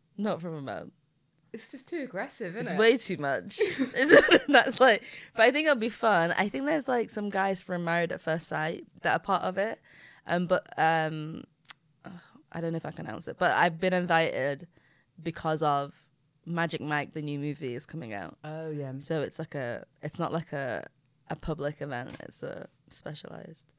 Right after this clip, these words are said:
Speaker 1: And maybe Channing will pop up. Maybe I'll get a private <laughs> dance from Channing Tatum. Um, but yeah, Chippendales is actually really good. It's like Hollywood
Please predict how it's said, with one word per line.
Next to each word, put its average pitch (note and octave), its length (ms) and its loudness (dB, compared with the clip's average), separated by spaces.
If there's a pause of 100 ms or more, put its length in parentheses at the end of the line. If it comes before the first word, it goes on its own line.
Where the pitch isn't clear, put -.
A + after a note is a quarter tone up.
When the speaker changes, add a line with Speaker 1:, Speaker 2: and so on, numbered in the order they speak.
(280)
Speaker 1:
And F3+ 80 -4
maybe A3+ 220 -2
Channing A#3 320 -4
will G3+ 100 -8
pop - 260 -12
up. E3 160 -12 (540)
Maybe F#3+ 260 -2
I'll F#3+ 120 0
get F#3 140 -6
a - 20 -12
private - 300 -2
<laughs> - 0 -
dance C#4+ 380 0
from C4+ 160 2
Channing D4 360 2
Tatum. B3+ 320 -2 (1000)
Um, F3+ 720 8 (260)
but F#3+ 80 4
yeah, G3 140 8
Chippendales D3+ 840 2
is E3+ 140 0
actually F#3+ 240 0
really F3 180 -4
good. D#3+ 220 -2
It's - 180 -2
like F3+ 440 0 (1900)
Hollywood F#3+ 680 4